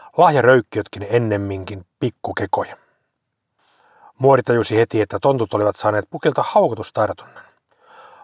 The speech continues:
Muori sanoikin tiukasti pukille näin: "Kuulehan, pukki ukkoseni, haukotus tarttuu, mutta pukinpa haukotus se vasta tarttuukin. Nyt mars lääkärille selvittämään, mistä tuo väsymyksesi johtuu."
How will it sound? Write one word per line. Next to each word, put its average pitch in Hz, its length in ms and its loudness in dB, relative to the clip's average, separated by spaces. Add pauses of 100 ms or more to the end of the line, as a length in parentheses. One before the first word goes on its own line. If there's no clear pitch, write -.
(160)
Muori 151 200 4
sanoikin 117 380 0
tiukasti - 500 0
pukille 101 380 -8
näin: 90 300 -8 (1400)
"Kuulehan, 170 580 2
pukki - 360 -8
ukkoseni, 98 540 -10 (480)
haukotus 160 460 2
tarttuu, 98 600 0
mutta 98 300 -6
pukinpa 143 440 -2
haukotus 95 420 0
se 95 100 -12
vasta 92 260 -8
tarttuukin. - 640 -2 (800)
Nyt 214 200 0
mars 151 240 2
lääkärille 120 340 2
selvittämään, 95 840 -4
mistä 123 280 -4
tuo 101 180 -2
väsymyksesi 98 640 -4
johtuu." - 640 -12